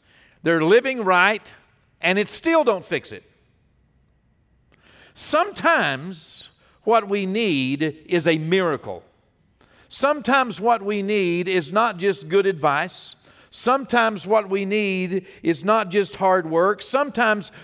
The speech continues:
what we need is not just all we can do. Sometimes we need God to get involved. Sometimes we need a God element to fix the problem, to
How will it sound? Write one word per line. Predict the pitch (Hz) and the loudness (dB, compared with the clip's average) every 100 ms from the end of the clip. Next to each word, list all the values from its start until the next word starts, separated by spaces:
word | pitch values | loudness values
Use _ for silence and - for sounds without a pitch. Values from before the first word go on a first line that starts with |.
| - | 0
what | 226 208 | 0 4
we | 196 | 2
need | 208 240 226 202 - | 2 0 0 -2 -2
is | 180 156 | -2 0
not | 208 247 202 | 2 2 2
just | 233 - | 0 0
all | 208 233 220 | 2 4 4
we | 165 220 233 | 2 0 -2
can | - 196 180 | -2 -2 2
do. | 233 214 110 82 - - - | 4 4 0 -6 -20 -20 -12
Sometimes | - - 277 339 339 - 294 180 170 196 202 156 - - | -10 0 0 0 -6 -2 0 2 0 -4 -8 -10 -18 -14
we | 143 165 269 277 | -4 0 2 2
need | 233 220 190 143 131 | 0 0 -2 -10 0
God | 180 214 151 120 120 139 156 156 - | 4 6 6 4 2 2 2 0 -4
to | - 156 | -4 0
get | 156 185 | 2 2
involved. | 175 156 175 151 101 82 - - - | 0 2 4 4 2 -4 -14 -20 -20
Sometimes | - - 269 277 233 240 220 202 | -8 0 0 0 0 0 -2 -4
we | 233 233 | -4 -2
need | 226 220 208 | 0 0 0
a | 180 180 | 0 0
God | 139 175 202 202 190 | 2 2 2 0 -2
element | 180 190 190 170 135 98 - _ - - _ - - - | 0 0 2 0 -2 -6 -8 _ -20 -20 _ -20 -20 -2
to | 190 | -2
fix | - - 277 - | -2 -6 -6 -6
the | - 220 | -4 -4
problem, | - 214 214 165 139 127 127 | 0 0 0 0 -2 -4 -4
to | 160 | -2